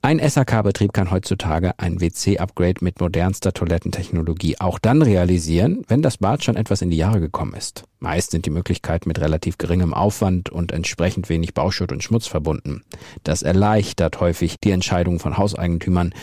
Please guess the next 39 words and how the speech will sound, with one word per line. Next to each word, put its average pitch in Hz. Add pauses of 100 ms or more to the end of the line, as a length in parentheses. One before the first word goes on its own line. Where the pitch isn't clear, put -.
(200)
auf 80
mehr 87
Komfort 85
bei 71
Bad 80
und 78
W 69
C 90
zu -
setzen. - (440)
Fangen 139
wir 151
beim 117
Unterputzspülkasten 131
an. - (320)
Als 104
flexibler 110
Alleskönner 117 (200)
ist -
es 196
für 127
fast -
jede 139
Bausituation 104
gerüstet -
und 82
bietet -
bereits 90
ab 92
Werk 120
Anschlussmöglichkeiten 87
für 110
zahlreiche 113
Funktionen 98
am 67
W 60
C. - (200)
Hersteller 73
MEPA 87